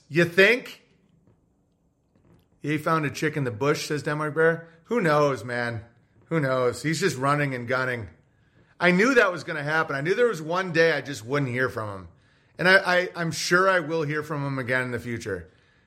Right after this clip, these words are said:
But these things just happen, man. I know the personality type. Like, like, flow state doesn't even begin. She's a, allegedly a Jew, says Josh. I mean, how funny would that be if he just marries a Jew?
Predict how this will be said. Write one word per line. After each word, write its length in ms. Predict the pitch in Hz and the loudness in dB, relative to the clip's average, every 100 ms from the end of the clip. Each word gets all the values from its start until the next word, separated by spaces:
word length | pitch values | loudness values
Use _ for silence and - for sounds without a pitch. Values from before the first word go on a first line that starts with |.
| - | -6
But 160 | 143 | -4
these 220 | 180 202 - | 0 -2 2
things 260 | 233 185 | 0 0
just 200 | 180 143 | -2 -2
happen, 340 | 143 151 147 127 | 0 0 0 -6
man. 180 | 123 123 | -6 -2
I 100 | 151 | 2
know 180 | 175 | 4
the 100 | 214 | 2
personality 640 | 196 202 143 156 160 165 139 | 0 -2 -2 -2 0 0 -2
type. 280 | 135 113 | -4 -2
Like, 300 | 131 127 120 - - - _ _ _ _ _ - | 0 0 -2 -18 -20 -20 _ _ _ _ _ 2
like, 180 | 170 170 | 4 4
flow 420 | - 151 214 247 | 2 0 4 4
state 520 | 240 - 196 170 143 | 2 -2 -2 -2 -2
doesn't 260 | 170 175 180 | -2 0 -2
even 240 | 175 160 | -2 -2
begin. 720 | 143 117 104 147 131 95 90 - _ _ _ _ _ _ _ _ - | -6 -6 0 2 2 -2 -14 -20 _ _ _ _ _ _ _ _ -14
She's 280 | - 170 | -2 2
a, 100 | 160 117 - - | 2 0 -6 0
allegedly 500 | 147 147 147 151 139 | 2 2 2 0 -2
a 40 | |
Jew, 320 | 107 120 131 | -4 -2 -2
says 200 | 143 143 | -2 -4
Josh. 400 | 123 151 151 147 - _ _ _ _ - | -2 0 0 -2 -10 _ _ _ _ -4
I 80 | |
mean, 120 | 151 151 | 0 4
how 140 | 165 | 4
funny 300 | - 147 139 | 4 -2 -2
would 140 | 123 | -2
that 240 | 113 113 113 | -2 -2 -2
be 100 | 113 | -2
if 100 | 110 | -2
he 100 | 117 | -4
just 180 | 113 117 | -6 -4
marries 320 | 117 120 104 | 0 0 -2
a 40 | |
Jew? 460 | 92 107 113 110 | -6 -2 -2 -4